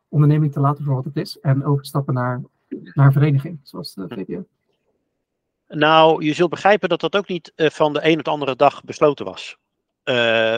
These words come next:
Speaker 2: want, ehm, nou, ik had die makelaardij samen met een compagnon. Eh, maar wat ik zei, hè, de financiële crisis brak ook uit.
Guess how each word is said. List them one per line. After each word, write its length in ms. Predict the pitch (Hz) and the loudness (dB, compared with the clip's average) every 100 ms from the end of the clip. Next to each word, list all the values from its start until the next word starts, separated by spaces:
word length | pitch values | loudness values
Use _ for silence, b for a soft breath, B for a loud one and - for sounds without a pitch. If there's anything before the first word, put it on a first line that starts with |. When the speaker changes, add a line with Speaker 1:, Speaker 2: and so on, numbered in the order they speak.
| - | -4
Speaker 2:
want, 280 | 131 131 - _ | -6 -6 -10 _
ehm, 760 | 135 117 113 113 110 110 107 101 _ _ _ _ _ _ | -6 -2 -2 -4 -6 -10 -12 -16 _ _ _ _ _ _
nou, 180 | - 113 | -4 -4
ik 100 | 113 | -2
had 160 | 123 - | -2 -4
die 120 | 123 | -4
makelaardij 460 | 123 113 117 120 113 | -2 -2 -2 -2 0
samen 340 | - 139 123 | 0 0 0
met 100 | 117 | -6
een 60 | 110 | -8
compagnon. 480 | 120 104 151 254 - _ _ _ b b b b _ | -8 -6 -6 -6 -12 _ _ _ b b b b _
Eh, 120 | - 120 110 107 101 101 | -6 -2 0 0 -2 -2
maar 200 | 110 139 | -2 -2
wat 80 | 127 | -2
ik 60 | |
zei, 220 | - 185 | -2 0
hè, 60 | 151 | 0
de 100 | 180 | -2
financiële 440 | - 143 - 131 | -6 -6 -2 -2
crisis 300 | 113 175 139 | -2 -4 -6
brak 240 | 113 120 135 | -4 -2 -2
ook 160 | 170 | -2
uit. 320 | 175 226 - | -2 -4 -8